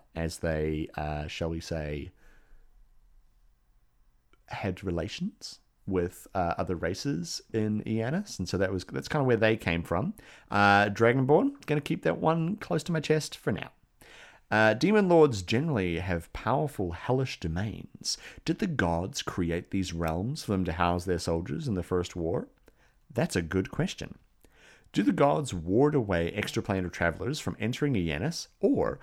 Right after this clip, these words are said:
do some show up from time to time?" Uh, as we saw in the, uh, episodes with, uh,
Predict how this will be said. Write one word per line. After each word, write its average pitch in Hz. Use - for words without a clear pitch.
do 135
some 160
show 185
up -
from 85
time 78
to 80
time?" -
Uh, 135
as 202
we 151
saw 101
in 92
the, 85
uh, 80
episodes 82
with, -
uh, 76